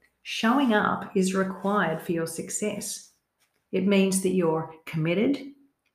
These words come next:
disciplined, and consistent with your efforts no matter what.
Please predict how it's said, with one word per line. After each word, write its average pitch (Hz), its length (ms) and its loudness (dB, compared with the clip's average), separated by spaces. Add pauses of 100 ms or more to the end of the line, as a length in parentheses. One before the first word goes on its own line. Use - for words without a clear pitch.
disciplined, 180 760 -2 (320)
and 196 180 0
consistent 254 640 0
with 185 120 2
your 185 180 2
efforts - 640 -4
no 175 80 0
matter 196 320 2
what. 175 320 0